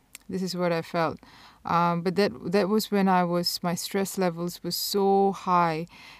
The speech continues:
and, um, and I think this is self-induced, uh, because of the inability, uh, to go ahead and do the things that I want to, and I wasn't sure how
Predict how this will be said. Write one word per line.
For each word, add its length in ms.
and, 720
um, 720
and 140
I 80
think 240
this 160
is 100
self-induced, 1120
uh, 260
because 400
of 180
the 360
inability, 1080
uh, 540
to 720
go 260
ahead 320
and 160
do 140
the 100
things 360
that 120
I 120
want 340
to, 220
and 360
I 80
wasn't 400
sure 760
how 640